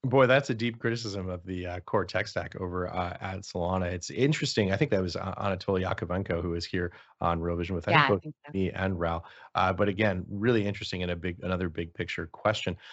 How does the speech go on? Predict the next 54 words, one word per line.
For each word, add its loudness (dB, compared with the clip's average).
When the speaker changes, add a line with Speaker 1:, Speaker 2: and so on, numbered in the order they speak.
Speaker 1:
I 2
wanted 4
to 4
move 6
on 6
to, -2
uh, -4
this 0
story. -4
This -8
is, -2
uh, 0
uh, -8
quite 4
an 0
interesting 0
one, -2
uh, 4
breaking -2
here -2
this -6
morning. 2
Uh, 2
the 2
head 6
of 2
the -2
International 0
Monetary 0
Fund, -2
or -4
I -2
M -2
F, 0
says 4
banning 2
crypto 2
outright 0
should -6
not 0
be -2
off 0
the -4
table. -2
In 0
an 2
interview 2
with 0
Bloomberg, 4
I 2
M 4
F 0
Managing 0
Director 0